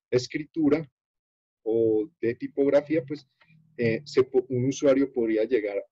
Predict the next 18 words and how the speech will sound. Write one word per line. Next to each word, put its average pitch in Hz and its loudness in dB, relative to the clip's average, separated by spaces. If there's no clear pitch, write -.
a 120 0
esta 123 -2
entrada 131 0
queriendo 104 -8
entrar 113 -2
a 113 2
alguna 113 -6
de 107 -8
estas - -14
otras. - -6
De 131 2
manera 143 4
que - -2
ahí 107 0
se 123 2
hace 120 2
la 113 2
desambiguación. 95 -8